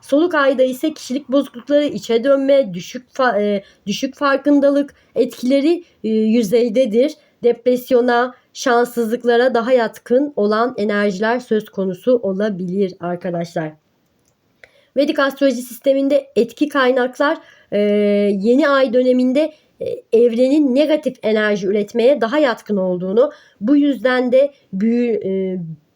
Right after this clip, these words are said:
büyülerin, kötü ayinlerin, kötülük içeren işlerin hep yeni ay döneminde yapıldığını anlatırdı. Ee, dolunay döneminde ise dünya gecenin karanlığından bir anlamda kurtulmuş, ayın ışığı ile enerjiler yükselmiş oluyor.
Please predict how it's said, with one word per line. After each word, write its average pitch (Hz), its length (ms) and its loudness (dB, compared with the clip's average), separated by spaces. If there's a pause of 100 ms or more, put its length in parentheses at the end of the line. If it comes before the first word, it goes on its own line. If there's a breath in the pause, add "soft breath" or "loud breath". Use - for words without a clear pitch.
büyülerin, 240 720 2 (240 loud breath)
kötü 226 240 0
ayinlerin, 254 840 2
kötülük 233 420 -2
içeren 254 540 0
işlerin 247 520 -2 (140)
hep 349 240 -2
yeni 277 220 2
ay 254 200 2
döneminde 214 360 0
yapıldığını 190 560 -2
anlatırdı. 180 680 -2 (300 loud breath)
Ee, 185 60 -2 (240)
dolunay 277 460 2
döneminde 269 440 2
ise 269 320 -2
dünya 254 500 0 (260 loud breath)
gecenin 240 460 0
karanlığından 254 840 2
bir 262 240 -4
anlamda 247 460 2
kurtulmuş, 247 640 0 (220 soft breath)
ayın 277 360 2
ışığı 240 280 -4
ile 269 320 2
enerjiler 233 800 2
yükselmiş 233 600 -2
oluyor. 208 360 2